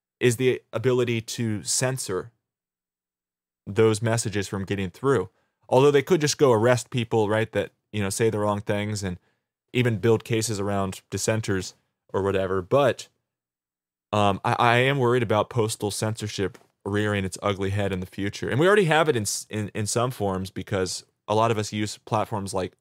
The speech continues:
Facebook, YouTube, Twitter to communicate with people, and they do censor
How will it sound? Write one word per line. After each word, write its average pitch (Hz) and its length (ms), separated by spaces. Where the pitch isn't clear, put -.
Facebook, 104 580
YouTube, 98 560
Twitter 113 400
to - 140
communicate 117 440
with 101 140
people, 95 400
and 101 160
they 117 240
do 110 180
censor 98 560